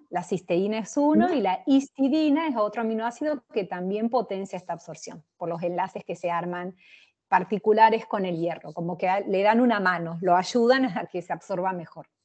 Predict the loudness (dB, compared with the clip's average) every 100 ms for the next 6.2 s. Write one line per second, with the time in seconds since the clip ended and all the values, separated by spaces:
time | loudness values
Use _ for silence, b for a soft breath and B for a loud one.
0 | _ _ _ _ _ _ -20 B B B
1 | B B B _ -14 -12 _ -16 -14 -10
2 | -8 -6 -6 -6 -4 -2 -2 -2 -4 -2
3 | -2 -2 -4 -4 -4 -2 -2 -2 -4 -4
4 | -10 -12 -12 -12 -10 -8 -6 -8 -8 -6
5 | -2 0 0 0 -2 -2 -2 -4 -4 -4
6 | -4